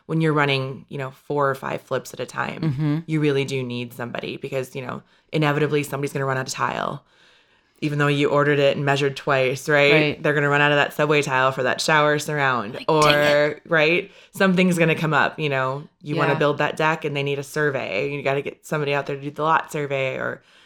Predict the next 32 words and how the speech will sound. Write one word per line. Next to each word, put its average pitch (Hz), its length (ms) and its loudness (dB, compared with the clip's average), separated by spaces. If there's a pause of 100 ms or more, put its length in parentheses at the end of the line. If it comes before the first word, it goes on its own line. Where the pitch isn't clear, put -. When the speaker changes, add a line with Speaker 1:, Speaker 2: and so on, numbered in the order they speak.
Speaker 1:
you 180 80 -4
know, 185 60 2
there's 202 160 4
all 196 200 6
these 196 240 0
small 165 360 2
things 160 240 -6
that 151 100 -6
come 147 180 -10
up. 127 160 -6
Speaker 2:
Right. 180 120 -2
Speaker 1:
But 165 60 4
again, 170 440 2 (800)
these 208 240 4
are 202 100 6
things 185 260 2
that 175 100 0
happen 160 400 0
when 156 140 0
you're 143 120 -6
doing 143 360 -2
more 135 560 -4 (120)
than 143 260 -2
one 131 240 -4
project. 170 680 -4
Speaker 2:
Mm-hmm. 165 340 -4
Speaker 1:
So 170 200 2
I 147 160 4
always 156 300 0
tell 160 200 -4
people, 151 360 -8
like, 135 360 -10